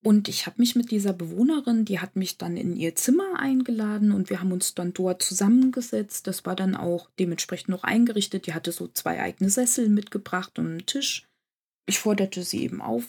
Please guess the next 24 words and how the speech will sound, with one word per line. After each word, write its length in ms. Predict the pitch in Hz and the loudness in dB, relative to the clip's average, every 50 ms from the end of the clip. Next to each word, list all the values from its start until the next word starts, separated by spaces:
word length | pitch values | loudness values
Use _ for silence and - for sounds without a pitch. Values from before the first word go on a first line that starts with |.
| - _ _ | -12 _ _
mir 180 | 214 196 180 | 2 2 4
ihre 240 | - 180 170 - 156 | 2 0 -4 -4 -4
Lebensgeschichte 1120 | 156 170 190 208 254 254 247 - - 233 - - 226 214 - - - 214 208 208 214 - - | -2 -2 0 2 2 2 2 0 -2 -2 -2 -2 -2 -4 -6 -6 -6 -4 -4 -4 -6 -8 -10
zu 160 | - - 202 | -6 -4 -4
erzählen. 560 | 196 196 - - - 190 185 190 196 202 202 | -2 -2 -4 -4 -2 -2 0 0 0 0 0
Und 120 | - 185 185 | 0 -2 -2
sie 180 | - 202 196 | -2 -2 -2
war 80 | 214 214 | 0 2
am 140 | 233 240 240 | 2 2 4
Anfang 380 | - 247 254 247 - 254 247 | 4 2 0 0 2 0 0
sehr, 360 | 240 240 - 247 262 285 277 269 | 0 0 0 -2 -2 -2 -2 -4
sehr 180 | - 262 247 | -4 -4 -4
viel 320 | 240 - _ 247 240 240 240 | -6 -4 _ -2 -2 0 2
am 240 | 220 208 208 196 | 4 4 4 4
Weinen, 800 | 190 185 190 202 220 226 220 220 220 214 202 202 202 196 196 196 | 2 0 -2 0 2 2 2 2 2 2 2 2 4 4 2 2
sehr 320 | 196 - - 226 240 240 | 2 2 2 2 0 0
traurig 580 | 240 - - - 190 208 220 - 233 208 - - | -2 -6 -4 -2 0 0 0 0 -2 -4 -2 -4
darüber, 540 | - 196 190 - 208 196 190 196 196 202 202 | -4 -6 -4 0 0 0 0 0 -2 -6 -4
dass 220 | - 208 196 - | -4 -6 -6 -4
sie 160 | - 196 196 | -4 -4 -4
überhaupt 520 | 202 196 196 196 - - 208 202 - - 208 | -2 -4 -6 -6 -6 -6 -6 -8 -6 -4 -2
im 100 | 196 185 | -2 -2
Pflegeheim 760 | - - - 190 202 208 202 196 180 175 180 180 180 190 - | -2 -4 -2 0 0 0 0 -4 -4 -4 -6 -4 -4 -4 -2
ist. 500 | - 277 320 - - - - - - | -2 -2 -2 -2 -4 -4 -6 -10 -16